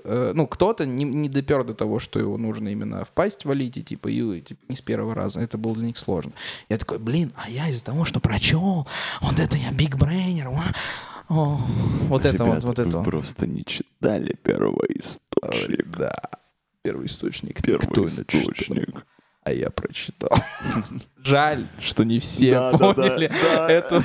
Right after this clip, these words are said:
Speaker 1: <laughs> этот момент с боссом. И на самом деле таких
Speaker 2: Жаль,
Speaker 1: моментов
Speaker 2: немногие в наше время поймут,
Speaker 1: Да,
Speaker 2: как
Speaker 1: и таких
Speaker 2: победить
Speaker 1: моментов в
Speaker 2: ящера.
Speaker 1: Silent Hill, э, Lizards. И, короче говоря, вот таких моментов в Silent Hill'е очень-очень много.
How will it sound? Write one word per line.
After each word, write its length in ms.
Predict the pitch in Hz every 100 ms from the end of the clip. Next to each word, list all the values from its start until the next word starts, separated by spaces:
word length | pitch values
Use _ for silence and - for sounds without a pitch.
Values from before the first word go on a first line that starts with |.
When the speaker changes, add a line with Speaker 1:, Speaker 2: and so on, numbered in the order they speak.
| 269
Speaker 1:
<laughs> 100 | 240
этот 400 | 233 214 165 -
момент 380 | 170 160 160 143
с 40 |
боссом. 360 | 135 143 - 147 330 359 330 269
И 60 | 220
на 80 | 143
самом 160 | 170
деле 100 | 151
таких 320 | 123 139 160 -
Speaker 2:
Жаль, 200 | 143 143
Speaker 1:
моментов 240 | 151 170 175
Speaker 2:
немногие 340 | 104 90 82
в 60 | 78
наше 260 | 78 -
время 360 | 78 78 85 78
поймут, 260 | - 76 117
Speaker 1:
Да, 240 | 120 117
Speaker 2:
как 140 | -
Speaker 1:
и 80 | -
таких 180 | - 139 147
Speaker 2:
победить 80 | 156
Speaker 1:
моментов 500 | 135 131 156 196 139
в 60 | - -
Speaker 2:
ящера. 220 | - -
Speaker 1:
Silent 120 | - - -
Hill, 160 | - - _ _ _ _ _ _ _ _ _ _ _ _ _
э, 320 | 101 104 80 - - -
Lizards. 520 | 120 113 107 - - - - _ _ -
И, 60 |
короче 380 | 120 127 135 -
говоря, 540 | 117 117 120 101 87 - _ _ _ _ _
вот 160 | 101 123
таких 280 | 120 127
моментов 400 | 113 113 175 170
в 20 | -
Silent 280 | - 98 80
Hill'е 320 | - - - _
очень-очень 600 | - 123 - - - -
много. 360 | - - - -